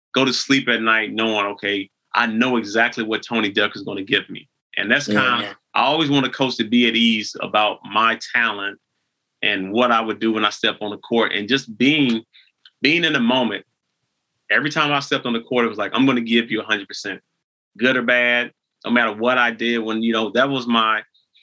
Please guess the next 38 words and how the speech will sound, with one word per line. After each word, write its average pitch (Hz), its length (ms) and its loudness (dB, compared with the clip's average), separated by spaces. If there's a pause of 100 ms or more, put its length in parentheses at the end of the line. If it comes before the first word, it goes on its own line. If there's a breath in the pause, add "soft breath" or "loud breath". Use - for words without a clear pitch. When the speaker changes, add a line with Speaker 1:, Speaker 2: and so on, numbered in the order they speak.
(140 soft breath)
Speaker 1:
I - 80 0
always 170 220 0
say, 156 180 2
like, 117 280 0
you 127 60 -4
know, 113 140 -2
when 107 160 -4
you, 127 320 2
as 107 160 -2
a - 60 -10
player, 139 400 0
you 120 120 -2
gotta 135 160 2
have 123 180 0
a, 104 60 -14 (180)
you 120 140 0
have 143 100 -2
to 120 80 -2
go 120 240 0
somewhere. 107 640 -2
And, 104 280 -2 (560 soft breath)
and 110 160 0
when 117 100 0
I 160 40 2
stepped 165 320 -2
on 135 100 -2
the 117 60 -4
court, 117 520 0 (380)
you 113 100 -2
know, 104 320 0 (180)
my 110 120 0
mind 120 800 0
was - 280 -14
all 123 240 2
about, 113 500 0 (340)
"How 143 240 -2
can 139 140 0
I 120 180 0